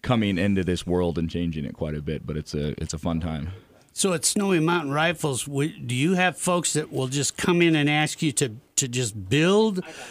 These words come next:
Speaker 2: a rifle for, for them, or do you mainly supply to other gunsmiths around the nation?
Speaker 1: Um, we do both. So, you know, the first question we get from our gun buyers is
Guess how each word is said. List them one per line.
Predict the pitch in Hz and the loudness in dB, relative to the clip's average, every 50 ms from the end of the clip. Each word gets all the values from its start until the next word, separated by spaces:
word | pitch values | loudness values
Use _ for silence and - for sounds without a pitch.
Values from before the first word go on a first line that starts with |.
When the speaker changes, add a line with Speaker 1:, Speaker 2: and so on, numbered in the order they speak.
| - - - | -16 -8 -4
Speaker 2:
a | - 143 | 0 2
rifle | 143 165 170 180 185 - 170 165 | 4 4 4 4 2 2 0 -4
for, | 151 - - 190 190 202 214 220 220 214 - | -2 -2 0 2 4 4 4 4 2 0 -4
for | - - - 202 208 208 214 208 | -6 -2 0 2 2 2 2 2
them, | 214 208 214 208 208 190 | 2 2 4 2 2 0
or | - 180 170 160 | 0 0 0 2
do | 165 | 2
you | 180 180 170 180 180 190 - | 2 2 4 2 2 0 -2
mainly | 180 165 170 170 170 160 156 143 | 0 2 4 4 4 4 4 2
supply | - - 156 - - - - 165 156 156 165 160 | 0 0 -2 -4 -4 0 2 2 4 4 4 4
to | - - 151 143 127 | 2 0 -4 -4 -2
other | 131 147 143 143 135 | -4 -2 -2 -2 -2
gunsmiths | 117 107 139 135 131 123 - - 135 127 120 117 - | 0 0 0 2 2 0 0 0 2 2 0 0 -2
around | 123 117 117 113 107 104 | -2 -2 0 0 0 0
the | 95 | 0
nation? | 104 113 117 104 90 - - 90 - - - - | 2 2 2 0 -2 -6 -8 -10 -10 -8 -2 0
Speaker 1:
Um, | 131 143 147 147 | 2 2 2 0
we | 135 123 147 160 | 2 2 0 0
do | 147 139 143 143 | 2 2 2 2
both. | 113 90 107 95 78 76 - - | 4 2 2 2 2 0 -4 -6
So, | - - - 107 104 104 101 101 101 98 98 98 95 95 95 | -4 0 2 4 4 6 6 6 6 4 4 4 2 2 2
you | 90 101 98 | 2 0 2
know, | 92 90 90 87 | 2 2 0 0
the | 85 92 | -2 -4
first | - - 131 123 - | 0 2 0 0 2
question | - 120 110 101 - 101 98 | 0 0 0 0 0 0 0
we | 95 | 0
get | 85 95 95 - | 2 0 0 0
from | - - 92 90 | 0 -2 0 0
our | 87 87 87 87 85 82 80 | 2 0 0 0 0 -2 -2
gun | 80 85 92 92 90 87 | 0 0 0 0 2 2
buyers | 87 90 90 87 85 82 82 82 80 78 | 2 2 2 2 2 0 0 -2 -2 -4
is | 85 82 82 82 - | -4 -4 -4 -6 -8